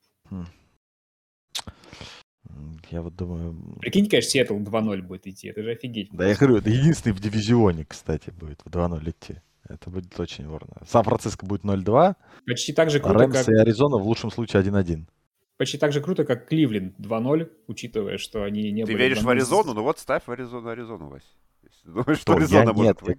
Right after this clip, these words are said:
Speaker 1: говорю, в лучшем случае. Да нет, Аризона меня совсем, я больше вот, я вот смотрю на Чикаго сейчас.
Speaker 3: О.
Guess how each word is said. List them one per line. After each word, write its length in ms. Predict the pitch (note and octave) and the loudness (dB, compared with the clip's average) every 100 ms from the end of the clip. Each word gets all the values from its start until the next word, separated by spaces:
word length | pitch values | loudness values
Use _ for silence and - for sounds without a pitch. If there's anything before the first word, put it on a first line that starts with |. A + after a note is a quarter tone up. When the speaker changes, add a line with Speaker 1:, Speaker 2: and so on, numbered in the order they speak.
| G#2+ | 0
Speaker 1:
говорю, 140 | G2 - _ - | 0 -4 _ -14
в 120 | F#2+ | -4
лучшем 400 | G#2 C#3 - A2+ | 2 4 2 -2
случае. 600 | G2 - F#2+ - - D#2 D#2+ _ _ _ _ - | -6 -4 -6 -6 -8 -8 -10 _ _ _ _ -12
Да 320 | F#2+ G2 A2 | -8 0 0
нет, 560 | A2 G#2+ A2 A2 F2+ F2+ | 0 -4 -4 -2 -2 -2
Аризона 340 | F#2 A2+ G#2+ | -2 0 0
меня 180 | G2 F#2+ | 0 -2
совсем, 300 | - G2+ G2 | -2 -2 2
я 120 | G2+ | 4
больше 300 | G#2 A2 - | 4 2 2
вот, 140 | A2 | 2
я 140 | A2 A#2 | 4 4
вот 100 | G#2+ | 2
смотрю 300 | - A2+ A#2+ | -4 -2 -2
на 120 | A2 | -4
Чикаго 520 | - - D#3+ A#3 A2 | -8 2 4 6 4
сейчас. 540 | - C#2+ - - - - _ _ _ _ - - | 2 -4 -10 -14 -14 -18 _ _ _ _ -20 -20
Speaker 3:
О. 340 | B1 D2+ C#2+ | -18 -18 -20